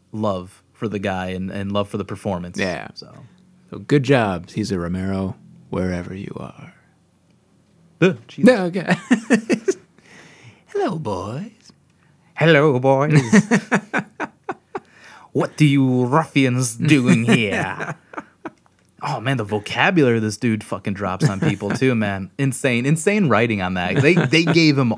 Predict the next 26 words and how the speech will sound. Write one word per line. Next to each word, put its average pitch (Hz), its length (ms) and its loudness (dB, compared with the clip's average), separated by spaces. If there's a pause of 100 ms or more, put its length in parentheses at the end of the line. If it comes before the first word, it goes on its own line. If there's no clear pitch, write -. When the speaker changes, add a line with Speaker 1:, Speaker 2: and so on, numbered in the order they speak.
Speaker 1:
all 110 260 2
of 92 80 -12
that. 76 240 -8
Speaker 2:
Yeah. 85 320 -4 (500)
Speaker 1:
I 120 80 -2
don't 247 160 0
think 180 140 0
I 131 80 2
hear 135 180 4
anybody, 156 320 2
in 143 300 -2
any 214 160 0
of 214 60 -4
the 175 60 2
shows 98 440 -2
or 110 100 -2
any 131 80 -2
of 147 60 -2
the 135 100 2
other 127 160 2
episodes, 104 300 -4
I 95 60 -4
mean 92 180 -4
to 92 80 -6
say, 90 260 -4
Speaker 2:
Mm-hmm. 101 120 -8